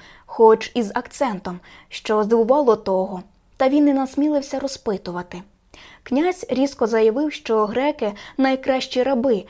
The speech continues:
бо самі залишилися в ярмі, не скориставшись шансом знищити свого поневолювача, Дар'явауша. З гнівом він прогнав Мільтіада, наказавши повертатися до своїх.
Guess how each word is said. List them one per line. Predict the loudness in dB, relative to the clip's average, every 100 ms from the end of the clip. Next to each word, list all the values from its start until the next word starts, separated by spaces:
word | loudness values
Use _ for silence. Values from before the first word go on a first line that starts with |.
| -20 -8
бо | 6 6
самі | 6 0 2
залишилися | 2 0 0 2 2 2 -4
в |
ярмі, | -2 -2 -2 -4 -8 _ _
не | 0 2
скориставшись | 0 0 -2 -2 -4 -4 -4 -6 -8
шансом | -12 -2 0 0 -4 -4
знищити | -4 -4 -4 -6 -6
свого | -6 -2 -2
поневолювача, | -2 -4 -4 -2 0 0 -4 -8 -12 -14 -20 _ _
Дар'явауша. | -2 2 2 0 0 -2 -6 -10 -16 _ _ _ _ -20 -20 -8
З | -2
гнівом | 0 2 4 4 4
він | 2
прогнав | 2 0 2 0 0
Мільтіада, | 0 -2 -2 -2 0 0 -2 -4 -18 _
наказавши | -2 2 2 2 0 -2 -2
повертатися | 0 0 0 -4 -6 -4 -4
до | -4
своїх. | -6 -4 -4 -4 -8 -8